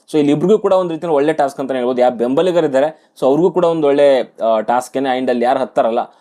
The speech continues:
so ಅವ್ರಿಗೂ ಕೂಡ ಒಂದು ಒಳ್ಳೆ ಟಾಸ್ಕ್ ಅಂತಾನೆ ಹೇಳ್ಬೋದು. And ನೋಡೋಣ ಯಾರು ಗೆಲ್ತಾರೆ ಅಂತ. So ಎರಡು ಕಡೆ ಆಗೋದ್ರಿಂದ, so ಬೆಂಬಲಿಗರನ್ನ ಯಾರನ್ನಾಗಿ ಚೂಸ್ ಮಾಡ್ತಾರೆ ಅನ್ನೋವಂಥದ್ದು ಕೂಡ ಮುಖ್ಯ ಆಗುವಂಥದ್ದು. ಓಕೆ, so ನಿಮ್ಗೆ ಏನ್ ಅನಿಸುತ್ತೆ ಅಂತ ಕಾಮೆಂಟ್ ಬಾಕ್ಸ್ ಅಲ್ಲಿ ತಿಳಿಸಿ. ಅಪ್ಡೇಟ್ ಪ್ರಕಾರ, so ಧನುಷ್ ಅವರು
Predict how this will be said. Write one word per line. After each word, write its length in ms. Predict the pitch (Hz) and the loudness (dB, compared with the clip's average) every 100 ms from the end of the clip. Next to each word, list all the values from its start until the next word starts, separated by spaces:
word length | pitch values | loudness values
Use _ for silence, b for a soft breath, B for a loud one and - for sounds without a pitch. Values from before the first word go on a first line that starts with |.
| b | b
so 60 | 120 | -2
ಅವ್ರಿಗೂ 240 | 117 139 | 0 0
ಕೂಡ 120 | 139 147 | 0 0
ಒಂದು 160 | 135 | 0
ಒಳ್ಳೆ 180 | 107 131 | -4 -4
ಟಾಸ್ಕ್ 300 | 113 113 - | -4 -4 -6
ಅಂತಾನೆ 220 | 113 120 | -8 -6
ಹೇಳ್ಬೋದು. 360 | 107 107 110 156 - b b | -6 -2 -2 -2 -4 b b
And 100 | 170 | 0
ನೋಡೋಣ 260 | 180 233 202 127 | 0 0 -2 -4
ಯಾರು 240 | 131 151 | -2 -2
ಗೆಲ್ತಾರೆ 400 | 139 131 135 127 | -2 -4 -2 -2
ಅಂತ. 180 | 117 113 107 - | -2 -6 -10 -8
So 80 | 113 | -2
ಎರಡು 480 | 117 165 165 147 | 0 2 2 0
ಕಡೆ 180 | 127 139 | -2 0
ಆಗೋದ್ರಿಂದ, 580 | 131 123 139 131 131 117 - b b - | 2 2 0 -2 -2 -2 -4 b b -6
so 60 | |
ಬೆಂಬಲಿಗರನ್ನ 560 | 110 131 151 165 156 151 | -2 0 0 0 0 0
ಯಾರನ್ನಾಗಿ 640 | 151 120 135 143 143 139 | 0 2 0 -2 -6 -6
ಚೂಸ್ 320 | 131 135 139 120 | -4 -4 -4 -4
ಮಾಡ್ತಾರೆ 640 | 120 135 123 127 127 135 | -4 -4 0 0 2 2
ಅನ್ನೋವಂಥದ್ದು 520 | 127 123 123 123 127 | -2 -4 -8 -6 -8
ಕೂಡ 160 | 123 139 | -2 -2
ಮುಖ್ಯ 420 | 117 110 - 135 | -2 -6 -4 -2
ಆಗುವಂಥದ್ದು. 760 | 110 113 113 104 110 113 180 b b b - | -2 -2 -6 -6 -8 -6 -8 b b b -8
ಓಕೆ, 360 | 120 208 - _ | -2 -2 -4 _
so 100 | 135 | -6
ನಿಮ್ಗೆ 240 | 135 165 170 | -4 0 0
ಏನ್ 100 | 165 | -2
ಅನಿಸುತ್ತೆ 340 | 147 139 127 | -4 -6 -8
ಅಂತ 80 | 127 | -6
ಕಾಮೆಂಟ್ 280 | 120 117 117 | -6 -4 -4
ಬಾಕ್ಸ್ 180 | 117 117 | -4 -4
ಅಲ್ಲಿ 100 | 113 | -4
ತಿಳಿಸಿ. 240 | 123 156 | -2 0
ಅಪ್ಡೇಟ್ 280 | 143 147 156 | 0 -2 -4
ಪ್ರಕಾರ, 280 | 156 156 151 175 | -4 -4 -6 -6
so 60 | 127 | -6
ಧನುಷ್ 240 | 127 135 | -6 -4
ಅವರು 220 | 123 151 | -4 -4